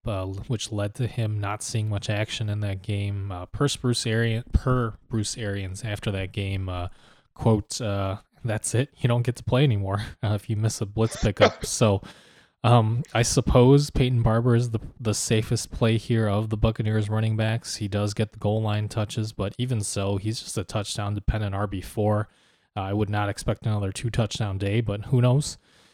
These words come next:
Speaker 1: Um, and then, as you said, uh, don't get too cute here. Uh, I'm not a start your studs kinda guy, but both Evans and Godwin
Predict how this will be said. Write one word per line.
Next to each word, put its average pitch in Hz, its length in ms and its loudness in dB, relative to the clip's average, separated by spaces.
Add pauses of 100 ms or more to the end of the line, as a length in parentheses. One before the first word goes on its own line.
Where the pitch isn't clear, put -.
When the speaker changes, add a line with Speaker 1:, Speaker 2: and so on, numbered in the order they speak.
(200)
Speaker 1:
Um, 110 600 0
and 120 160 2
then, 113 240 4
as 107 160 0
you 113 80 2
said, 107 480 0
uh, 101 120 2
don't 127 200 2
get 117 160 0
too 131 200 2
cute 113 360 -4
here. 107 440 0
Uh, 92 60 -2
I'm 110 300 -2
not 113 160 2
a 98 40 -4
start - 360 -2
your 104 80 -2
studs 101 340 -2
kinda 101 220 -2
guy, 95 200 -2
but 95 180 -6
both 135 200 4
Evans 113 300 2
and 101 120 0
Godwin 98 580 -2